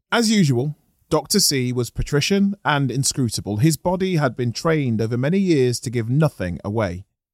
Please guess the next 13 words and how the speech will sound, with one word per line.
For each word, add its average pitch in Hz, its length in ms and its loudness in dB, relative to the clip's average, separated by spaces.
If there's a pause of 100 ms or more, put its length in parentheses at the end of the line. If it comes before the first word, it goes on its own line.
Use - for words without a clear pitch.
(420)
He 147 120 4
nodded 147 420 2
as 160 160 -4
I 156 140 4
explained 165 480 -2
what 165 140 0
had 131 100 -6
happened, 127 500 -2
and 160 180 2
then, 135 240 2
as 151 160 -2
if 175 140 -2
dismissing 180 500 -2